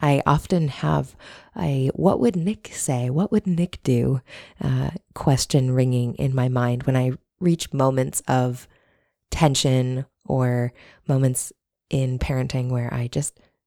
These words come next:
don't know what the action is. I know what I want to go after, and I don't know what the action is. Nick has studied,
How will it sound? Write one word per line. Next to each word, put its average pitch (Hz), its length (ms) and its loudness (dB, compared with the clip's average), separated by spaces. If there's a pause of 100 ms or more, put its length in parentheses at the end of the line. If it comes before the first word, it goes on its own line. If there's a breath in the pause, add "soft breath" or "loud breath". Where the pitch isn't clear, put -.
(260)
don't 165 280 2
know 151 560 0 (1080 soft breath)
what 160 300 0
the - 140 0
action 151 400 0
is. 135 200 4
I 139 120 2
know 170 180 8
what 170 160 8
I 147 60 6
want 143 180 4
to 143 40 2
go 131 220 0
after, 135 580 0
and 143 120 2
I 139 60 2
don't 143 260 6
know 135 460 0
what 143 140 0
the - 120 -2
action - 360 -6
is. - 340 -6 (1500 loud breath)
Nick 156 680 4 (380)
has 147 280 2
studied, 143 800 0